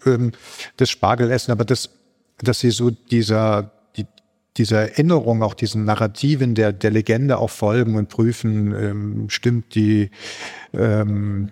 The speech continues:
also es ist ein sehr, sehr, sehr, wie soll ich sagen, sehr, sehr, sehr positives Buch, weil, weil es immer versucht zu, zu sehen und zu verstehen.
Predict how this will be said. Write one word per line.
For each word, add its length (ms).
also 220
es 80
ist 60
ein 80
sehr, 420
sehr, 420
sehr, 540
wie 80
soll 140
ich 60
sagen, 300
sehr, 400
sehr, 260
sehr 140
positives 720
Buch, 440
weil, 180
weil 160
es 100
immer 220
versucht 540
zu, 140
zu 200
sehen 420
und 140
zu 80
verstehen. 840